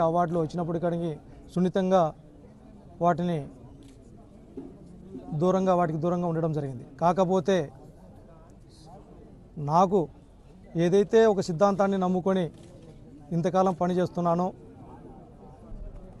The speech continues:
ఆ సిద్ధాంతాలకు అనుకూలంగా పబ్లిసిటీ లేకుండా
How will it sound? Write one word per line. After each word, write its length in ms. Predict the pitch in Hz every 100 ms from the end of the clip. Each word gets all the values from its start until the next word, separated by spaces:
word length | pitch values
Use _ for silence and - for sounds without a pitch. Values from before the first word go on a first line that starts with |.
| - 165
ఆ 20 | 180
సిద్ధాంతాలకు 600 | 180 208 214 208 208 196
అనుకూలంగా 520 | 185 175 185 175 156 120 - - - - - - - - - - - - - - - - - - - - 170
పబ్లిసిటీ 520 | 160 208 214 185 226 208
లేకుండా 400 | 196 196 190 196